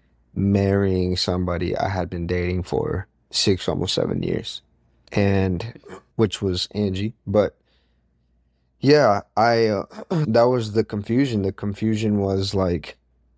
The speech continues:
why am I not there mentally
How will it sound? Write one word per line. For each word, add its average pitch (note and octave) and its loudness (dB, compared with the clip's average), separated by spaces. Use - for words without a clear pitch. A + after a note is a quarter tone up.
why G#2+ 2
am G#2+ 0
I G2 0
not F2 -4
there F#2 -2
mentally F#2+ -6